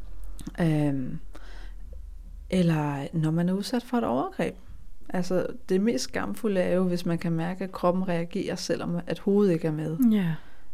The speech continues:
Speaker 1: Og at man derved har svært ved at sige fra, hvis
Speaker 2: Ja.
Speaker 1: ens overfaldsmand så ovenikøbet siger, "Jamen, jeg kan jo mærke, du har lyst."
Speaker 2: Mm.
Speaker 1: Øhm, men jeg tænker også, at den kan være den anden vej. At man kan godt have en idé om, en fantasi om noget.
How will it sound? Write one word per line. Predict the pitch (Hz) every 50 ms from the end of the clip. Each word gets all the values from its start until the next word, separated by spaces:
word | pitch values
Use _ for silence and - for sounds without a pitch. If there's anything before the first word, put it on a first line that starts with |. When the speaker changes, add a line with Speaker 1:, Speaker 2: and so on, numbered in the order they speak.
| -
Speaker 1:
Og | - 175 160 147
at | 135 - -
man | 170 160 160
derved | 160 175 - - - 170 175 170 170
har | 160 160 170 147
svært | - - 170 165 - 185
ved | 170 165
at | 156
sige | - - 160 156
fra, | 160 - 202 - - - - -
hvis | 156 151 151 - - 240
Speaker 2:
Ja. | 220 190 170
Speaker 1:
ens | 180 175 160 -
overfaldsmand | - - 160 170 214 247 - - 165 160 160 - - - - 160
så | - - - 160
ovenikøbet | 156 160 170 190 214 220 - - 180 - 170 175
siger, | 170 - 165 165
"Jamen, | 156 151 151 151 147
jeg | 156 147 -
kan | - 160
jo | 151
mærke, | 151 147 151 - - - -
du | 180
har | 175
lyst." | 160 175 170 170 - -
Speaker 2:
Mm. | 262 254 247 240 233 226 220 214 196 190 185 185 185 - - - - - - - - - - - - - - - -
Speaker 1:
Øhm, | 190 185 180 170 165 156 151 151 - - - - - - -
men | 214 185
jeg | 190 226 -
tænker | - 381 359 339 -
også, | - - 185 185 - - - -
at | 185 185 180 185
den | 170 170 165
kan | - - 175 156
være | 156 156 156 156
den | - 156 147
anden | - - 269 311
vej. | 330 247 - - - - - - -
At | 190 180
man | 180 180 170
kan | 175 180
godt | 190 202 214 -
have | - 240 214 - -
en | 208 185
idé | - - - 254 269 277 - - - -
om, | - - - -
en | - 170 170
fantasi | - - 180 170 170 - 180 - - - - 269 302 -
om | 262 185
noget. | 165 151 147 143 143 151 151 160